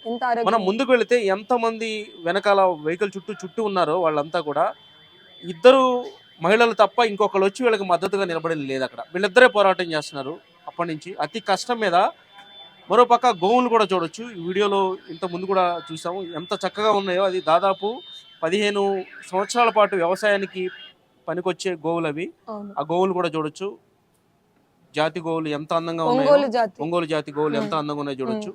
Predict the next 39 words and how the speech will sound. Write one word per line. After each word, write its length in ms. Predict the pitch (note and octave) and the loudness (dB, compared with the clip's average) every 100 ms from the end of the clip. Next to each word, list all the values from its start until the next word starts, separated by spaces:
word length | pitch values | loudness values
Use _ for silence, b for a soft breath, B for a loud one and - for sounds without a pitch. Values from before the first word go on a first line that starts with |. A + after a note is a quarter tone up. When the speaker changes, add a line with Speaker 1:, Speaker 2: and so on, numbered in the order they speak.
| - | -6
Speaker 2:
అలాంటి 440 | C#3+ G3+ A#3+ A#3 | 0 2 2 -2
గోవులను 340 | G3 G3 G3 G#3+ | 0 2 2 -2
Speaker 1:
వా-, 160 | F3+ | -2
Speaker 2:
కబళాలు 240 | E3+ F3+ C#4 | 0 2 2
Speaker 1:
వాటికి 160 | D#4+ | 2
Speaker 2:
తీసుకెళ్ళి 240 | E4+ F4 C4 | 0 0 2
Speaker 1:
డాక్టర్ 460 | C4 D4 F#4 E4+ | 4 4 2 0
సర్టిఫికెట్ 440 | D#4+ D#4+ D4 D#4 D#4 | 2 -2 -2 -2 2
ఎవరండి 340 | C#4+ C#4+ D4 | 2 2 2
అనారోగ్యం 460 | C#4 C4+ C#4 C4+ C#4 | 2 2 2 2 2
అని 120 | C#4 | 0
ఇచ్చేది? 320 | C4+ - C4+ | -2 0 0
ఒక్కసారి 420 | B3+ - - D4 B3 | 0 -4 -4 2 6
Speaker 2:
వాటికి 180 | C#4 | 6
Speaker 1:
ఇంగిత 160 | D#4 C#4+ | 6 6
Speaker 2:
కూడా 80 | C#4 | 6
Speaker 1:
జ్ఞానం. 140 | C#4+ | 2
Speaker 2:
తప్పుడు 220 | C4+ C4 | 2 0
సర్టిఫికెట్లు 600 | A#3+ G#3+ F#3+ G3+ G#3 F#3+ | 0 -6 -4 -6 -6 -2
Speaker 1:
అవును. 160 | F#3 F3+ | -2 -2
Speaker 2:
సృష్టించి 640 | - A#3+ A3+ G#3+ - A3+ C4+ | -2 -2 0 -4 -8 -10 -4
వాటిని 320 | F#3 F3 F#3 D#3 | -2 -2 -4 0
గోవధకు 320 | F#3 F#3+ F3 | 4 4 0
తీసుకెళ్తుంటే 720 | D#3+ D#3+ E3 C#3+ D3 C#3 G3+ | -8 -10 -8 -8 -8 -6 -8
ప్రాణాలు 400 | A#3 E3 D#3+ E3+ | -4 -2 0 0
తెగించి 440 | D#3+ D#3+ G3+ G#3 G3+ | -4 -8 -10 -12 -10
వీళ్ళు 180 | D#3 C3+ | -6 -4
ఆపారు. 280 | A2+ A2+ G#2+ b b _ - | -6 -10 -14 b b _ 2
మాట్లాడదాం 480 | G#3+ A#3+ G#3+ G#3+ F3 | 2 4 0 -2 -4
ఫైనల్ 220 | F3+ F#3+ | -4 -2
గా 220 | F3+ F#3 F#3+ D#3 | 0 0 -2 -6
మైథిలి 220 | D#3+ E3+ | -6 -6
గారితో. 300 | D#3 C#3 A3 _ _ _ _ | -6 -8 -14 _ _ _ _
మీరు, 120 | G3+ | -8
మీరు 180 | A3 A3 | -6 -2
ఏం 200 | A3 B3 | 0 0
డిమాండ్ 300 | G#3+ G#3+ G#3 | -4 -4 -6
చేస్తున్నారండి? 540 | F3+ - D3+ C#3 B2+ C3 D3+ | -8 -10 -16 -16 -18 -20 -12
మీరేమంటున్నారు? 640 | D#3 F3 D3 _ A2 _ | -8 -6 -8 _ -20 _